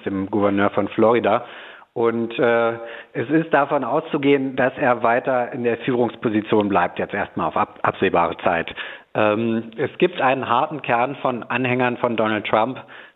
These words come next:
für die wird sich das jetzt nicht auswirken, diese neue Anklage, beziehungsweise sie interpretieren die Anklage als politisch motiviert und, äh, das schweißt sie eher noch weiter zusammen und führt dazu, dass sie noch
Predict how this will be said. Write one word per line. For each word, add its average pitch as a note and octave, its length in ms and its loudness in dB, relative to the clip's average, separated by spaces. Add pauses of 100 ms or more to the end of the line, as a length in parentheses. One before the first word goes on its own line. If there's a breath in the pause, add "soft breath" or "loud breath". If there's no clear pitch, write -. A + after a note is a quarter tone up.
(100)
für A#2 140 -2
die C#3 460 0 (200)
wird C3 340 0 (140)
sich B2 200 0
das A#2 180 2
jetzt - 260 0
nicht - 320 -2
auswirken, D#3 500 2
diese C#3 220 0
neue C3 240 2
Anklage, B2+ 540 0
beziehungsweise A#2+ 800 -2
sie A2+ 260 0 (220 loud breath)
interpretieren A#2+ 720 2
die A#2 300 0 (380 loud breath)
Anklage A#2+ 600 0
als A2+ 220 -4
politisch B2+ 400 0
motiviert A#2+ 580 4
und, A2+ 300 -4
äh, A2+ 340 0
das B2 160 -2 (120)
schweißt B2 400 2
sie A2+ 160 -2
eher A#2 180 2
noch A#2+ 340 0 (180)
weiter A2+ 360 2
zusammen A#2 400 2
und A2 140 -6
führt B2+ 140 0
dazu, B2 220 0
dass A2+ 200 2
sie A#2 100 2
noch A2+ 300 -2